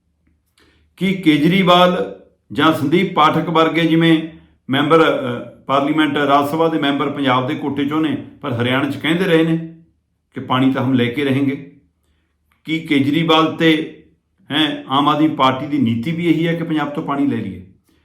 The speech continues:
ਕੀ ਭਗਵੰਤ ਮਾਨ ਆਪਣੇ ਆਕਾ ਦੀ ਮੰਨਣਗੇ, ਹੈਂ, ਜਿਹੜੇ ਅੱਜ ਕੱਲ੍ਹ ਦੇਸ਼ ਦੇ ਆਕਾ ਬਣੇ ਹੋਏ ਨੇ, ਅਮਿਤ ਸ਼ਾਹ, ਨਰਿੰਦਰ ਮੋਦੀ, ਉਹਨਾਂ ਦੀ ਮੰਨਣਗੇ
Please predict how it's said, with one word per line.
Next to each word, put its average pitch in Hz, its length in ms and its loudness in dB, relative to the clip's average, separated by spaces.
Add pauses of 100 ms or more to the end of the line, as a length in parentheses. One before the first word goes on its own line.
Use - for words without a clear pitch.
(200)
ਕੀ 165 120 -2
ਭਗਵੰਤ 165 460 2
ਮਾਨ 160 220 4
ਆਪਣੇ 156 420 -2
ਆਕਾ 135 340 2
ਦੀ 160 120 0
ਮੰਨਣਗੇ, 165 840 0 (240)
ਹੈਂ, 147 400 -4 (120)
ਜਿਹੜੇ 165 380 2
ਅੱਜ 135 140 -2
ਕੱਲ੍ਹ 151 220 0
ਦੇਸ਼ 139 300 0
ਦੇ 165 120 0
ਆਕਾ 151 280 0
ਬਣੇ 156 220 2
ਹੋਏ 156 200 2
ਨੇ, 160 160 4
ਅਮਿਤ 139 240 0
ਸ਼ਾਹ, 151 520 -2
ਨਰਿੰਦਰ 147 260 -2
ਮੋਦੀ, 143 220 -2
ਉਹਨਾਂ 139 300 -2
ਦੀ 180 100 0
ਮੰਨਣਗੇ 165 800 0